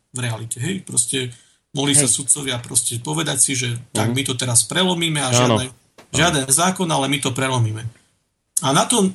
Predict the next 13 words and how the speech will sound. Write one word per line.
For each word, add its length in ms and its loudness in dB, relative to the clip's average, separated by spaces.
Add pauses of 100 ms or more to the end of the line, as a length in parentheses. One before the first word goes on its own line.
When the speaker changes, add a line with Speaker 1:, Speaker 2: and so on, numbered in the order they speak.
Speaker 1:
na 160 2
to, 160 2
na 240 4
to 160 2
existoval 640 2
v 240 -20
podstate 320 2
jeden 400 4
veľmi 400 4
silný 480 2
argument, 480 -2
ktorý 200 -4
sme, 240 2